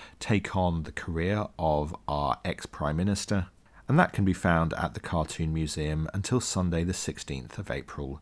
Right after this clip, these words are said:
twenty twenty-three. The Cartoon Museum is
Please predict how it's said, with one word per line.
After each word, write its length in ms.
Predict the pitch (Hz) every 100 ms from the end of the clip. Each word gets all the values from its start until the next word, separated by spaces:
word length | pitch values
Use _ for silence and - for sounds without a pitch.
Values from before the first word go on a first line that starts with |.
| -
twenty 320 | - - -
twenty-three. 720 | - - - - - - - - - - - - -
The 100 | 170
Cartoon 440 | 151 110 - 107
Museum 580 | 98 101 113 120 160 156 -
is 380 | 92 90 87 90